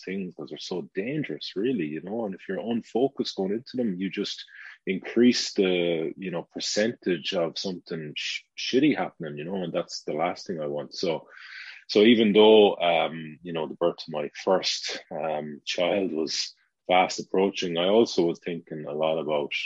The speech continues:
you know, or not a lot, but a little bit about Everest, I suppose. And, you know, I just couldn't help it. It was just kind of innate. And, uh, uh, yeah, and then, uh, you know, like I said, the birth didn't come until the fourth of April. And then, like, I was, basically, it was meant to,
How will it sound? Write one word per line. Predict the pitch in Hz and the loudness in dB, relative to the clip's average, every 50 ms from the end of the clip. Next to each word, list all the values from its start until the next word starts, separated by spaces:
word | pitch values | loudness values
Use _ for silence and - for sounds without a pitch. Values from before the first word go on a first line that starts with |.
| - - | -8 -10
you | 82 85 78 | -12 -12 -10
know, | 76 | -10
or | 73 82 92 | -8 -6 -4
not | 98 110 98 71 | -2 -2 -2 -2
a | 67 | -2
lot, | 67 71 73 71 69 - _ | -2 -2 -2 -2 -4 -6 _
but | - - | -10 -6
a | 78 | -4
little | 78 87 82 78 78 | -4 -4 -4 -4 -4
bit | 71 78 71 | -6 -6 -6
about | 73 71 71 69 71 | -4 -4 -4 -2 -2
Everest, | 76 73 71 76 73 - - - | -4 -4 -4 -6 -8 -10 -10 -14
I | 73 | -14
suppose. | - - - 78 76 71 65 71 | -12 -10 -8 -6 -6 -6 -8 -10
And, | 76 69 73 73 71 - - - - - - - - - - _ _ _ | -10 -10 -12 -10 -10 -10 -10 -12 -14 -20 -20 -20 -20 -20 -20 _ _ _
you | - 95 | -8 -8
know, | 78 - | -6 -6
I | - - | -4 -4
just | - 87 - | -4 -4 -4
couldn't | - - - 98 - - - - | -4 -4 -4 -4 -4 -6 -4 -2
help | 98 92 - - - | -2 -2 -2 -4 -6
it. | 73 | -6
It | 80 80 | -4 -4
was | 71 69 | -4 -6
just | 65 78 - - - | -8 -10 -12 -12 -12
kind | 82 78 76 | -10 -10 -8
of | 69 | -8
innate. | 76 76 78 78 78 78 76 - - - - - - | -8 -6 -4 -4 -4 -4 -4 -4 -4 -4 -4 -6 -6
And, | 90 82 80 78 78 76 73 | -8 -8 -6 -6 -8 -8 -6
uh, | 78 78 76 76 76 73 - _ _ _ _ _ - _ _ _ _ _ - | -4 -2 0 0 0 -2 -4 _ _ _ _ _ -20 _ _ _ _ _ 0
uh, | 95 95 95 92 | 2 4 4 4
yeah, | 90 90 95 101 104 98 | 4 4 4 6 6 6
and | 95 92 92 90 | 6 4 2 2
then, | 95 90 87 90 80 | 2 0 0 -2 -2
uh, | 82 | -2
you | 90 90 90 87 | -2 -2 -2 -2
know, | 82 | -2
like | 78 76 80 73 | -2 -4 -4 -6
I | - | -6
said, | - - - 90 87 | -6 -4 -2 -2 -2
the | 73 76 | -2 -4
birth | - - 82 76 - - - - - | -4 -2 -2 -2 -4 -6 -12 -10 -8
didn't | - - - - - - | -8 -8 -8 -8 -8 -6
come | 87 87 82 85 | -4 -4 -4 -6
until | 85 78 76 - 87 78 | -6 -8 -6 -6 -4 -4
the | 78 82 - - | -4 -6 -6 -4
fourth | - 85 82 73 - | -4 -2 -2 -4 -4
of | - 78 | -4 -2
April. | 82 85 85 - - 87 82 78 76 | 0 0 0 -2 -4 -4 -4 -4 -4
And | 73 71 82 | -4 -4 -6
then, | 87 85 80 | -6 -6 -6
like, | 76 76 73 - 82 | -6 -6 -6 -2 -2
I | 82 85 | -2 -2
was, | 80 78 71 - - - - - _ - | -2 -4 -6 -10 -12 -14 -16 -16 _ -4
basically, | 80 85 104 95 - - 80 78 73 73 73 | 0 2 2 2 2 0 -2 0 0 0 -2
it | |
was | 73 69 | -2 -4
meant | 76 80 78 73 - | -4 -6 -8 -8 -8
to, | - - - | -10 -12 -12